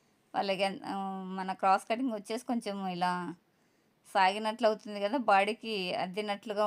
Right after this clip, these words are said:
ఉండదు. ఈ హెవీ చెస్ట్ వారికి, ఆ, చెస్ట్ వెయిట్ వల్ల మరీ జారినట్లు అవుతుంది. చెప్పి చూడండి, వాళ్ళు విన్నారంటే నార్మల్ కటింగ్ కుట్టడమే బెటర్, వినలేదంటే తప్పదు. ఇంకా ఈవిడైతే వినలేదండి, నెక్ తగ్గిద్దామన్నా వినలేదు,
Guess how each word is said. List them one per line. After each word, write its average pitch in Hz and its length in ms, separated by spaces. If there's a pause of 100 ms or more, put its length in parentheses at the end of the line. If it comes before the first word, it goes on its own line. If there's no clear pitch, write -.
ఉండదు. 180 320 (260)
ఈ - 20 (140)
హెవీ 185 260
చెస్ట్ 208 220
వారికి, 190 420 (340)
ఆ, - 20 (200)
చెస్ట్ 190 280
వెయిట్ 196 280
వల్ల 190 200
మరీ 190 260 (120)
జారినట్లు 190 500
అవుతుంది. 175 400 (760)
చెప్పి 226 280
చూడండి, 233 440
వాళ్ళు 185 240
విన్నారంటే 202 520
నార్మల్ 196 480
కటింగ్ 202 300
కుట్టడమే 214 360 (100)
బెటర్, 165 260 (160)
వినలేదంటే 196 580 (140)
తప్పదు. 196 340
ఇంకా 156 220 (100)
ఈవిడైతే 185 440
వినలేదండి, 185 600 (760)
నెక్ 214 280 (100)
తగ్గిద్దామన్నా 202 800
వినలేదు, 196 440